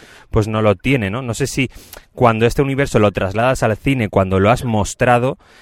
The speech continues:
eh, pues la gente de alguna manera te ha trasladado que, que, bueno, no sé si incluso era lo que querías mostrar, ¿no?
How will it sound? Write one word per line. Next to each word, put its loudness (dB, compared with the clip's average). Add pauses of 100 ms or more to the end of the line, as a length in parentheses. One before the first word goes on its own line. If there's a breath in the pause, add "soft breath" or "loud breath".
(200 soft breath)
eh, 0
pues -6
la -2
gente -4
de 0
alguna 0
manera -2
te -4
ha -2
trasladado -2
que, -4
que, -10
bueno, -4
no -6
sé -10
si -8
incluso -6
era -2 (400 loud breath)
lo 4
que 2
querías 0
mostrar, -2
¿no? -8